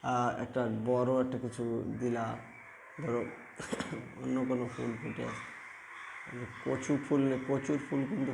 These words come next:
ফোটে অনেক সময়, ধরো কচুর ফুল ফুটে আছে, এরকম দিতে পারো, ঠিক আছে?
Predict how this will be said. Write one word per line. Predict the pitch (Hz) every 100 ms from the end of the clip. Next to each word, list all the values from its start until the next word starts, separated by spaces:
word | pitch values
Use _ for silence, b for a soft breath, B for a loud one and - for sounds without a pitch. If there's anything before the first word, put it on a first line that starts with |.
| -
ফোটে | 139 123
অনেক | 120 120
সময়, | - - 120 - - - - - - - - - - -
ধরো | 60 - 117 - -
কচুর | 123 127 123 -
ফুল | 123 113
ফুটে | 120 120 120
আছে, | 113 -
এরকম | 107 104 110 113 113 110
দিতে | 104 101 104
পারো, | 107 113 123 - - - - - - - - - - _ -
ঠিক | 120 127
আছে? | 127 -